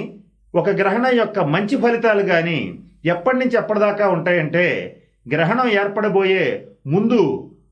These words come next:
పదిహేను రోజులు, నెల రోజుల ముందు నుంచి గ్రహణం నుంచి మరొక గ్రహణం దాకా, అంటే ఇప్పుడు ఈ గ్రహణం ఏర్పడింది, మరల వచ్చే గ్రహణం దాకా ఇటువంటి దుష్ప్రభావాలు,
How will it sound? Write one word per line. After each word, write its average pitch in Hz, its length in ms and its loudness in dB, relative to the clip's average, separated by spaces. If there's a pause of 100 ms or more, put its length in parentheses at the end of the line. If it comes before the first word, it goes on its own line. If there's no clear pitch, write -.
(120)
పదిహేను 208 540 2
రోజులు, 226 360 2
నెల 185 220 2
రోజుల 226 340 0
ముందు 196 220 -2
నుంచి 180 640 -2 (640)
గ్రహణం 156 680 0 (240)
నుంచి 208 260 0
మరొక 220 520 0
గ్రహణం 220 420 0
దాకా, 139 680 -2 (120)
అంటే 226 300 0
ఇప్పుడు 175 220 -2
ఈ 170 40 2
గ్రహణం 170 360 0
ఏర్పడింది, 151 640 -4 (180)
మరల 170 340 2
వచ్చే 226 340 0
గ్రహణం 180 380 0
దాకా 160 340 0 (520)
ఇటువంటి 156 840 -2 (240)
దుష్ప్రభావాలు, 156 1300 0